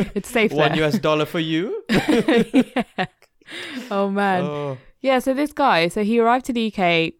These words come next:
Speaker 1: no papers. So the U K were
Speaker 2: Mm.
Speaker 1: like, "You can't come here. You don't have any papers. Like, who the hell are you?" So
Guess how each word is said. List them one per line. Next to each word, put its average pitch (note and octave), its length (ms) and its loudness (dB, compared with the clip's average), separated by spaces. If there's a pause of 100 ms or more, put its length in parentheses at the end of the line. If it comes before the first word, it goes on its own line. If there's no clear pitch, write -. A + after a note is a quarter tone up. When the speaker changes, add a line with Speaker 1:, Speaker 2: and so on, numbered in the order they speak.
Speaker 1:
no D#3+ 380 0
papers. E3 500 -4
So F3+ 300 0
the F#3 120 0
U A#3+ 120 0
K F#3 440 0
were F#3 180 -2
Speaker 2:
Mm. - 20 2
Speaker 1:
like, D3 500 0
"You D#3+ 120 -6
can't D3 320 -4
come D3 220 -8
here. - 220 -8
You - 160 -8
don't - 80 -8
have D3 100 -10
any D3+ 100 -10
papers. D#3+ 440 -8
Like, D#3 100 -8
who D3+ 100 -8
the D#3+ 80 -6
hell D#3+ 100 -8
are - 20 -4 (140)
you?" D#3+ 120 -6
So E3 380 0